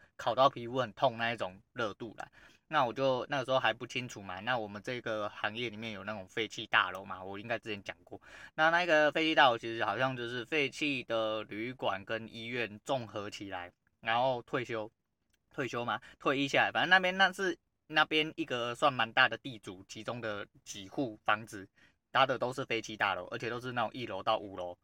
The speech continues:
或一楼到七楼那一种。那那一个是因为他之前有做过诊所，所以他是B one到七楼，然后有电梯的那一种。可是里面完全没有住人，也没有营业，所以说呢，你就是，呃，我在被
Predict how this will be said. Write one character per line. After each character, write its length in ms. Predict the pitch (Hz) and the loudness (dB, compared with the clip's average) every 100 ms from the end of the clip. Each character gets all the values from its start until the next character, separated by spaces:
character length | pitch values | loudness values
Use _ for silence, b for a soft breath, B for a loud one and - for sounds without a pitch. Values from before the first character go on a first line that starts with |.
| _ | _
或 140 | 131 - | -6 -4
一 120 | 135 | -4
楼 120 | 104 | 0
到 140 | 123 123 | 2 2
七 240 | - 117 | -4 -6
楼 160 | 101 104 | -4 -2
那 140 | 107 | -4
一 20 | |
种。 100 | 104 - B B | -6 -12 B B
那 80 | 147 | 0
那 160 | 151 147 | 4 4
一 60 | |
个 120 | 131 | 2
是 200 | 123 139 | 0 -4
因 120 | 135 135 | -4 0
为 120 | 135 | 2
他 100 | 131 | 2
之 100 | 135 | 0
前 120 | 123 | -6
有 40 | |
做 160 | 107 123 | -6 -6
过 160 | 120 117 | -6 -6
诊 240 | 107 107 | -6 -6
所， 220 | 110 95 b b b | -8 -10 b b b
所 100 | 156 | 0
以 60 | 139 | 4
他 120 | 135 | 4
是 220 | 143 123 _ _ | 2 -6 _ _
B 200 | - 151 | -6 0
one 220 | 151 147 131 | 6 6 8
到 180 | 135 | 4
七 280 | 120 - 120 | 4 -6 -4
楼， 200 | 117 92 | -4 -4
然 140 | 95 117 | -4 -2
后 180 | 120 | -2
有 160 | 101 92 | -2 -6
电 200 | - 113 | -4 -4
梯 200 | 98 107 | -4 -10
的 100 | 104 | -8
那 160 | 101 101 | -4 -4
一 60 | 104 | -4
种。 120 | 104 _ _ _ | -10 _ _ _
可 100 | - | 0
是 80 | 285 | 0
里 80 | 180 | 2
面 120 | 147 | 2
完 160 | 131 131 | 2 0
全 160 | 131 | -4
没 120 | 127 | -4
有 100 | 123 | -4
住 160 | 110 123 | -4 -6
人， 100 | 98 101 | -6 -6
也 100 | 107 | -4
没 100 | 135 | -2
有 100 | - | -4
营 120 | 104 107 | -8 -8
业， 200 | 104 - B B B | -8 -8 B B B
所 120 | 175 | 0
以 80 | 165 | 2
说 200 | 151 151 | 4 4
呢， 180 | 139 123 | 2 2
你 140 | 113 | -2
就 160 | 135 131 | -4 -4
是， 360 | 131 117 104 - | -4 -4 -4 -2
呃， 200 | 123 110 | -2 0
我 140 | 113 | 2
在 220 | 151 147 | 6 6
被 200 | - 147 | 6 0